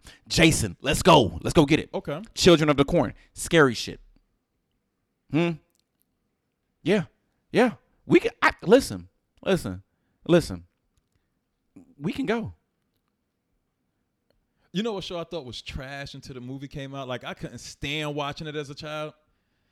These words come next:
Speaker 2: Star Trek. I can't
Speaker 1: Okay.
Speaker 2: stand watching Star Trek, yo.
Speaker 1: But the movie was kinda dope?
Speaker 2: The movie was dope.
Speaker 1: Really?
Speaker 2: The movie was super dope.
Speaker 1: Okay. It.
Speaker 2: It.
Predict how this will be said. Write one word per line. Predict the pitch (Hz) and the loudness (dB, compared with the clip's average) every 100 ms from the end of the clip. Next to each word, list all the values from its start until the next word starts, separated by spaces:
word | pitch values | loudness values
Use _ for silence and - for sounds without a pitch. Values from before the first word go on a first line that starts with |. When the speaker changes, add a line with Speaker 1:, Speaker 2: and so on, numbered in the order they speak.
| _ _ | _ _
Speaker 2:
Star | - 143 117 | -10 -8 -8
Trek. | - 82 - _ _ _ _ _ _ _ _ _ _ _ _ _ _ _ _ _ _ _ | -12 -20 -20 _ _ _ _ _ _ _ _ _ _ _ _ _ _ _ _ _ _ _
I | 185 | -10
can't | - 151 | -6 -2
Speaker 1:
Okay. | 151 | -2
Speaker 2:
stand | 165 170 135 | -2 -2 -4
watching | 117 110 117 | -6 -8 -14
Star | - 107 | -14 -14
Trek, | - 98 98 | -14 -18 -16
yo. | 101 | 2
Speaker 1:
But | 123 110 110 | 2 2 -2
the | 113 | 2
movie | 139 185 | 2 2
was | 190 - | 0 2
kinda | 170 170 | 0 4
dope? | 185 392 - _ - | 6 6 2 _ -8
Speaker 2:
The | 143 | -4
movie | 196 180 | -2 -4
was | 127 | -6
dope. | 127 - _ _ | -6 -8 _ _
Speaker 1:
Really? | - 427 - - _ _ | 2 2 0 -14 _ _
Speaker 2:
The | 110 | -10
movie | 123 139 | -8 -8
was | 127 | -8
super | - 127 | -12 -16
dope. | 101 143 143 | -12 -10 -10
Speaker 1:
Okay. | 160 - _ | -14 -18 _
It. | 131 127 - _ _ _ | 0 0 -2 _ _ _
Speaker 2:
It. | 117 110 | -10 -10